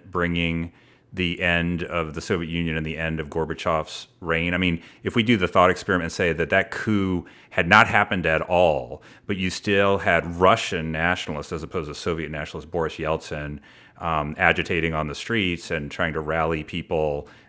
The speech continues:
uh, in a kind of Russian nationalist way, and you still had the same, uh, kind of, uh, centrifugal forces in all the republics. They were all feeling these nationalist impulses at the same time. And, uh, and you still had Gorbachev, who was unwilling to spill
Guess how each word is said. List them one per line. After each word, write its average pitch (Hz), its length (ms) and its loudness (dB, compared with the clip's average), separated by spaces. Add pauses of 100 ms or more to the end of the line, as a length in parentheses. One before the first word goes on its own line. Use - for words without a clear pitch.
uh, 80 200 -2
in 82 80 -4
a 78 40 -2
kind 87 140 -2
of 76 80 -4
Russian 82 320 0
nationalist 78 640 -4
way, 78 440 0
and 78 80 -6
you 76 60 -10
still 90 240 -4
had 80 260 2
the 76 120 -6
same, 80 460 -4 (460)
uh, 76 320 -4
kind 82 240 -6
of, - 200 -12 (540)
uh, 76 240 -2
centrifugal 87 580 -4
forces 82 600 -4
in 73 260 -8 (300)
all 85 160 4
the 82 100 0
republics. 82 560 0
They 92 60 -4
were 73 160 -6
all 82 120 0
feeling 80 360 -6
these 73 160 -12
nationalist 78 420 -6
impulses 82 420 -10
at 82 80 -16
the 78 80 -10
same 85 280 -6
time. 80 400 -2
And, 73 160 -10 (360)
uh, 80 300 0
and 104 160 4
you 92 60 -4
still 113 180 2
had 92 160 4
Gorbachev, 90 600 4
who 95 120 -2
was 82 160 -2
unwilling 87 560 0
to 78 80 -6
spill 82 640 0